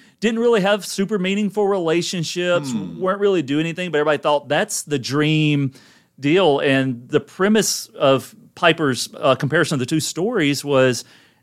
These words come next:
Speaker 1: which one was really the tragedy? The one where they died young, but yet they were really living life and serving
Speaker 2: Hmm.
Speaker 1: people and making a difference and having an impact?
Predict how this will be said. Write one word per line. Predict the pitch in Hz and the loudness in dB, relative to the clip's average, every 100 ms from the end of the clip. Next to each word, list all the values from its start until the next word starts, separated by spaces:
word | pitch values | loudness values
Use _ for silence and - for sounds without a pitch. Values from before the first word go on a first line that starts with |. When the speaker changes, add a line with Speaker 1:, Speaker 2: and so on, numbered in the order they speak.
| _ | _
Speaker 1:
which | 131 175 208 | 2 2 2
one | 247 226 | 0 0
was | 123 | 0
really | 151 175 135 | 0 0 0
the | 117 | -2
tragedy? | - 139 151 113 113 101 95 _ | 0 2 2 -2 -8 -10 -12 _
The | 131 135 | -6 -4
one | 143 180 190 | -2 -2 0
where | 160 151 143 | 0 2 0
they | 123 113 127 | -2 -4 -2
died | 143 151 127 | 2 0 0
young, | 135 156 160 | -2 0 -2
but | 139 | -2
yet | 131 139 | -4 -2
they | 143 | -4
were | 127 | -2
really | 143 143 | -4 -4
living | 131 131 123 | -4 -6 -2
life | 131 135 131 | 0 0 -2
and | 113 | -8
serving | - 143 139 131 | -4 -4 -4 -2
Speaker 2:
Hmm. | 110 | -2
Speaker 1:
people | 92 151 127 | -2 -2 0
and | 110 | 2
making | 131 135 131 | 0 0 -6
a | |
difference | 120 135 135 143 135 - | -2 -4 -2 -6 -4 -6
and | 117 | -4
having | 120 113 | -4 -2
an | 117 | -4
impact? | 160 156 170 175 | -4 0 0 0